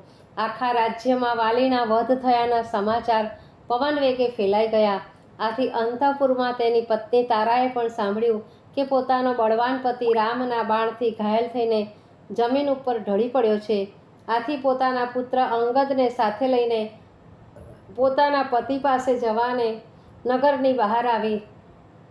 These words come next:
ત્યાં ધનુષ ધારણ કરીને રામ લક્ષ્મણને જોતા જ સાથે આવેલા સેવકો નાસભાગ કરવા લાગ્યા.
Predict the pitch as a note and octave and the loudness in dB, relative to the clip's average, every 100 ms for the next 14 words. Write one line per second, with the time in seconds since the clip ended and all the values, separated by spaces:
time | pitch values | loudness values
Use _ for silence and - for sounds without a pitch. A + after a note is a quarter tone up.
0 | - - - - - - C4+ C#4+ C#4 B3+ | -20 -20 -20 -20 -20 -6 0 2 2 2
1 | B3+ D4+ B3+ B3+ A#3+ C4 C#4+ C4+ B3+ B3+ | 4 4 2 0 2 0 0 2 2 4
2 | B3+ A#3+ A#3 C4+ C#4+ C4+ - C4 B3+ A#3+ | 2 2 0 0 0 -2 -2 -2 0 0
3 | A3+ A3 B3+ B3 A3+ - - - - B3+ | 0 2 0 0 -2 -8 -20 -20 -4 0
4 | A#3+ A#3+ D4 C4+ C4+ B3 - B3 B3 B3+ | 0 2 2 2 2 2 2 2 2 2
5 | C4 A#3+ A#3+ B3 B3 G#3+ A#3 A#3 G3+ G3 | 2 2 0 -2 -4 -2 -2 -2 -4 -2
6 | G#3+ A3 G#3+ G#3+ G3+ | 0 -2 0 0 -2